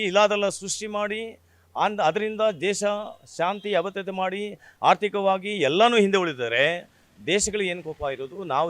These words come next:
ಜನ ಏನು ಕಳ್ಳಿ ಇರೋದು, ಇನ್ನು ಯಾವ ಜನಗಳು ಬಂದು ನಮ್ಮ ದೇಶಗಳ, ಆ ದೇಶಗಳನ್ನ ಆಳಬೇಕು ಅನ್ನೋದು ಒಂದು ದೊಡ್ಡ ಸವಾಲಾಗ್ಬಿಟ್ಟಿದೆ. ಇದರಿಂದ ನಾವು ಚೀನಾ, ಚೈನಾಗೂ ಪಾಕಿಸ್ತಾನಕ್ಕೂ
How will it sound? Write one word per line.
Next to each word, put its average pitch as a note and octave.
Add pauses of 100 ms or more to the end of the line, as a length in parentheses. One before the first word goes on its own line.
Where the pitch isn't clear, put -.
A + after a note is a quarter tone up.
(120)
ಜನ D#3+ (180)
ಏನು F#3+
ಕಳ್ಳಿ D3
ಇರೋದು, B2 (480)
ಇನ್ನು F3+ (100)
ಯಾವ F3 (100)
ಜನಗಳು G#3
ಬಂದು F#3+
ನಮ್ಮ F3+
ದೇಶಗಳ, F3 (340)
ಆ - (120)
ದೇಶಗಳನ್ನ D#3
ಆಳಬೇಕು D#3+ (600)
ಅನ್ನೋದು C3+ (520)
ಒಂದು D#3+ (120)
ದೊಡ್ಡ D#3 (160)
ಸವಾಲಾಗ್ಬಿಟ್ಟಿದೆ. C#3+ (140)
ಇದರಿಂದ D#3+ (560)
ನಾವು E3+ (160)
ಚೀನಾ, G3 (280)
ಚೈನಾಗೂ F3+ (160)
ಪಾಕಿಸ್ತಾನಕ್ಕೂ D#3+